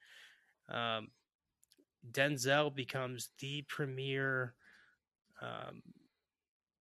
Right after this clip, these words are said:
you know, cornerback that might be available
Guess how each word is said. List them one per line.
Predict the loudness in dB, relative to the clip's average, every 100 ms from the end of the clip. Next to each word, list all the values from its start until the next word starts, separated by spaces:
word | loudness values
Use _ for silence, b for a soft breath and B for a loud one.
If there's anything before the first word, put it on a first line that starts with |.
| _ _
you | -4
know, | -4 -6
cornerback | -2 2 4 4 4 4 2 0
that | -2 0
might | -2 0 0 0
be | -2 0
available | 2 2 2 0 -2 -2 -2 -4